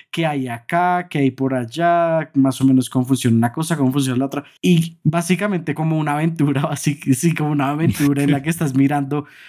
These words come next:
Speaker 1: todos los pedazos del mapa, investigando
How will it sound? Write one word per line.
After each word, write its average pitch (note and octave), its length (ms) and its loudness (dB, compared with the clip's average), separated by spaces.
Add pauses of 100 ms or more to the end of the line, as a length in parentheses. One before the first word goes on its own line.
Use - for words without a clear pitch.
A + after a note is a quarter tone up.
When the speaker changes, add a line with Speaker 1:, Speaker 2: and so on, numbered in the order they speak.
(120)
Speaker 1:
todos D#3+ 240 -4
los D#3+ 160 -2
pedazos C3+ 380 -4
del D#3 180 -4
mapa, C#3 300 -2
investigando C3+ 840 -2